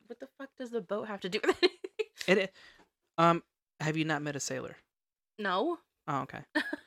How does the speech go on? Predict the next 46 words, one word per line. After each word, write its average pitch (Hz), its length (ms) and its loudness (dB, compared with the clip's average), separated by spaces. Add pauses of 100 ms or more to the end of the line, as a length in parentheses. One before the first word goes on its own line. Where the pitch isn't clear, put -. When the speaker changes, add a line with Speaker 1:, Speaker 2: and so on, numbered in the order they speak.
(220)
Speaker 2:
Then 151 120 4
you 143 140 4
would 143 140 4
know 147 340 4
that 135 100 -4
they're 135 140 0
drunk 139 320 -2
as - 60 -8
shit. - 260 -4 (180)
Speaker 1:
Oh, 233 60 -4
okay. 233 100 12
Speaker 2:
Um, 151 440 12 (240)
Speaker 1:
Got 165 160 -2
it. 151 120 -8 (200)
Speaker 2:
but 147 120 0
with 139 200 4
these 196 160 -2
salty 196 320 4
people, 170 480 -4 (480)
Speaker 1:
Mm-hmm. 180 180 -10
Speaker 2:
there 147 140 2
was 139 120 -2
obviously 151 540 8
Speaker 1:
Salty 214 340 2
sea 196 160 -4
dogs. 151 400 -4
Speaker 2:
Hey, 147 880 6 (200)
Speaker 1:
<laughs> - 200 -6
Speaker 2:
there 160 120 12
was, 156 200 8 (200)
there 160 100 8
were 160 160 6
obviously 180 420 6
certain 160 400 0
things 147 300 -4
going 135 300 -2
down, 127 420 -4 (300)
and 147 80 -4
the 139 40 0
tavern 139 400 -2
was 135 140 -4
referred 135 380 -4
as 135 180 -6
Hell's 151 480 -2
Half - 460 0
Acre - 480 -4